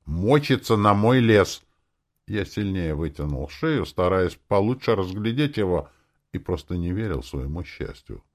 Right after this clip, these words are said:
Все складывалось идеально. Лучше и не придумаешь. Ночь,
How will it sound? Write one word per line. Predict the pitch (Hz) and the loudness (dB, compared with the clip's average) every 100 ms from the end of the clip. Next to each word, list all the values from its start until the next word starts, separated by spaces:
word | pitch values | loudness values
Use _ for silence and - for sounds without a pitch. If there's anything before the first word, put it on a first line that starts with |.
| _ _ _ _ _ _ - | _ _ _ _ _ _ -20
Все | - 85 | -10 -10
складывалось | - 113 113 62 55 53 - | -6 -6 -6 -6 -10 -12 -12
идеально. | 67 76 87 62 53 50 50 _ _ _ _ | -10 -6 -6 -6 -10 -14 -16 _ _ _ _
Лучше | 131 165 151 139 | 6 6 6 4
и | 123 | 4
не | 120 | 4
придумаешь. | 127 120 104 80 78 78 - - _ _ _ | 2 2 2 2 0 -2 -4 -12 _ _ _
Ночь, | - 98 123 143 - | -10 -6 -6 -10 -20